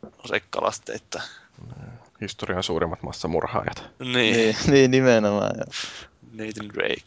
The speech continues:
Speaker 1: Mutta joo, eteenpäin. Ö, no, tuohon Gearsiin liittyen, niin tosiaan, että vaikka Gears nyt myikin kolme miljoonaa, niin mä uskon, että aika suuri osa näistä meni li-, pelaamaan boksilla sitä liveen yhteydessä ollessa, niin silti tää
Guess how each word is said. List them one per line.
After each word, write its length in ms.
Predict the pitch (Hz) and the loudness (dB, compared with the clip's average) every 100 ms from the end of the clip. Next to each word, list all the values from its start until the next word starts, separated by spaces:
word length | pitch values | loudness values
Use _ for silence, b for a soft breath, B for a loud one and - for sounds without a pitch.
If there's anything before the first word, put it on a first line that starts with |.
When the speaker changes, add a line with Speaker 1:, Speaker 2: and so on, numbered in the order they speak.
| - | 0
Speaker 1:
Mutta 400 | 147 147 - 117 | 0 0 0 4
joo, 300 | 113 104 95 | 6 6 4
eteenpäin. 960 | - 110 104 98 123 160 160 147 135 127 - _ _ - | 2 2 2 2 2 4 4 2 -2 -8 -10 _ _ -4
Ö, 200 | 107 101 98 - - | -2 -2 -4 -18 -6
no, 140 | 98 - - | -6 -6 -10
tuohon 240 | 104 101 101 | -8 -6 0
Gearsiin 440 | 117 101 101 101 | 2 2 -4 -4
liittyen, 520 | 147 123 - 104 104 | -2 -2 -6 -8 -6
niin 80 | 101 | -8
tosiaan, 360 | - - 101 98 | -10 -8 -6 -6
että 160 | 98 101 | -6 -4
vaikka 240 | 101 107 | -4 -6
Gears 300 | 101 104 98 | -2 0 0
nyt 100 | 107 | -4
myikin 320 | 127 131 110 | -2 0 0
kolme 280 | 110 107 101 | 0 0 -2
miljoonaa, 420 | 101 101 98 98 98 | -4 -2 0 0 0
niin 40 | |
mä 140 | 101 | 0
uskon, 320 | 98 101 98 101 | 0 -4 -10 -6
että 160 | - | -2
aika 160 | 101 101 | -2 -2
suuri 260 | 107 101 | -4 -2
osa 180 | 98 104 | 0 0
näistä 260 | 98 95 101 | -2 -4 -4
meni 260 | 101 101 101 | -4 -4 -4
li-, 140 | 101 _ - | -6 _ 0
pelaamaan 480 | 107 98 95 95 98 | 4 4 4 0 0
boksilla 380 | 101 - 98 | -4 -2 -2
sitä 300 | 98 98 95 | -2 -2 -2
liveen 360 | 101 104 98 92 | 0 2 2 2
yhteydessä 540 | 107 - 98 95 - | -4 -4 -4 -4 -4
ollessa, 460 | - 107 98 - 95 | -2 0 0 -2 -6
niin 140 | 95 | -10
silti 320 | 98 104 101 98 | -8 -8 -6 -2
tää 260 | 92 73 | 0 -2